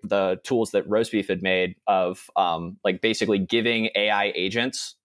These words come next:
Bitcoin so they can go off and make purchases, and then deploy that on Replit, and then make, like, a little tutorial around it. And then when people were involved in the hackathon,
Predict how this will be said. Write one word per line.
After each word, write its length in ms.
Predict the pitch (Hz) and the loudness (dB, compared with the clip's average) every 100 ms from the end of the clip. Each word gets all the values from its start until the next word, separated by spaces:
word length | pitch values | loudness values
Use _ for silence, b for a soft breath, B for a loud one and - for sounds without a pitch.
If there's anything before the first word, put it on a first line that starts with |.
| - | -4
Bitcoin 480 | 107 - 143 170 180 | -2 0 0 2 0
so 140 | - | 0
they 160 | 107 104 | 2 0
can 140 | 110 | 0
go 140 | 98 95 | 0 2
off 200 | 95 - | 2 -2
and 80 | 95 | -4
make 180 | 92 | -4
purchases, 560 | - 98 120 165 165 - b b b _ | -2 0 0 2 -2 -4 b b b _
and 160 | 113 117 | 0 2
then 220 | 113 101 | 2 0
deploy 340 | 113 - 127 117 | 0 2 2 4
that 120 | 107 | 2
on 120 | 98 | 2
Replit, 460 | 101 117 95 95 104 _ - | 2 2 2 0 0 _ -4
and 160 | 107 | 0
then 160 | 104 98 | 0 0
make, 180 | 101 104 | 0 0
like, 140 | 101 | 0
a 40 | 101 | 2
little 240 | 98 95 | 2 0
tutorial 500 | - - 156 110 98 | 0 0 2 2 2
around 300 | 90 90 90 | 0 0 0
it. 200 | 92 - _ | 0 -2 _
And 160 | 104 104 | -2 0
then 120 | 104 | 0
when 120 | 101 | 0
people 300 | 101 113 110 | 0 2 4
were 100 | 104 | 2
involved 300 | 101 98 98 | 2 2 0
in 60 | 92 | 0
the 60 | |
hackathon, 600 | 92 113 113 107 95 92 | 0 -2 -2 0 0 0